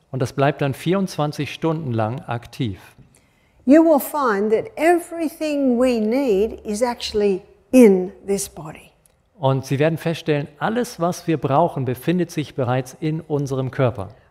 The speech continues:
Speaker 2: We just need to know how to access it and use it.
Speaker 1: Wir müssen einfach nur verstehen, wie wir da rankommen können, wie wir das nutzen können.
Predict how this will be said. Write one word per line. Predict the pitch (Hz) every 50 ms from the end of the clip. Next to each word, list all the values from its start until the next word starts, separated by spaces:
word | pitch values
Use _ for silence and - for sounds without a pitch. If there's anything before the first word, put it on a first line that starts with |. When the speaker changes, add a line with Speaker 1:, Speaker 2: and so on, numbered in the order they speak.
| _ -
Speaker 2:
We | 226 254
just | 285 247 269 269 247 -
need | 254 254 247 240 - -
to | - 214
know | 208 208 202 196 196
how | 175 190 220 208 196
to | 185 - - _ -
access | 214 226 - - - - 240 240 - - -
it | 269 269 - -
and | - 190 202 208
use | 202 208 202 196 - -
it. | - - - - _ _ _ _ _ _ _ _ _ _ _ - _ _
Speaker 1:
Wir | - 131
müssen | 131 139 - 156
einfach | 151 143 151 151
nur | 156 -
verstehen, | - 156 123 - - - 147 139 139 147 156 139 - - - _ _
wie | - 127
wir | 127 117
da | 123 117
rankommen | 117 - 127 135 147 185 208 202 - - 180 180 190 180
können, | - - 170 175 180 185 190 185 180 - - - _ _ _
wie | - 127 127
wir | 139 139
das | 143 139 - -
nutzen | 139 139 143 151 147 147 - - 117 110
können. | - 110 104 98 95 101